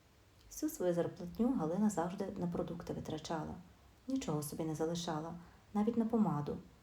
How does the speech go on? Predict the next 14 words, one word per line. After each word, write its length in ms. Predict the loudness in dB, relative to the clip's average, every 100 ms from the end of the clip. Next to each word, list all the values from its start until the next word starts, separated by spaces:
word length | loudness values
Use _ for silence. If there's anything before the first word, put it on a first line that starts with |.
| -20 -20 -20 -20 -18 -4
Їй 200 | 4 4
ще 180 | 4 0
сорока 460 | 2 2 0 2
нема, 400 | 2 2 0 -2 -8 -18 -20 -20 -4
а 100 | 2
виглядає 580 | 4 4 2 2 2 2
вона 240 | 2 4
років 400 | 4 4 2 -2
на 80 | -2
десять 360 | 0 0 -2 -6
старшою 480 | -4 -2 -2 -2 -2
за 80 |
своїх 380 | -2 -2 -2 0
ровесниць. 640 | -2 -2 -4 -6 -8 -10